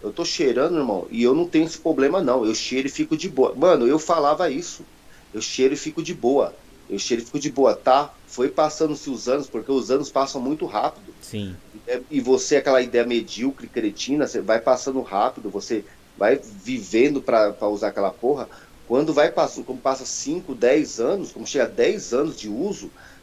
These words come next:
Speaker 1: você já, já era, o seu organismo não tem mais condições de você ficar, é, inteiraço lá, trocando ideia como uma pessoa normal. Você já tá psicótico,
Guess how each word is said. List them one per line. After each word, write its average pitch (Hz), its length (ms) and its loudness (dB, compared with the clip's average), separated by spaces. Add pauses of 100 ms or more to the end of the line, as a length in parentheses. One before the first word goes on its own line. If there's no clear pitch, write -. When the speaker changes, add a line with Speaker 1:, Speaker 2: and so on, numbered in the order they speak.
Speaker 1:
você 107 380 0
já, 135 240 4
já 139 380 2
era, 123 300 2
o 101 40 -4
seu 117 160 -4
organismo 127 680 -2
não 123 160 -2
tem 147 220 0
mais 135 220 2
condições 117 480 -2
de 113 80 -6
você 110 320 -2
ficar, 110 460 0 (360)
é, 104 100 -2
inteiraço 107 800 2
lá, 104 160 0
trocando 110 380 -4
ideia 104 280 0
como 120 160 -6
uma 123 120 2
pessoa 120 320 -2
normal. 98 480 2
Você - 140 -12
já 117 140 -2
tá 131 140 -2
psicótico, - 880 -4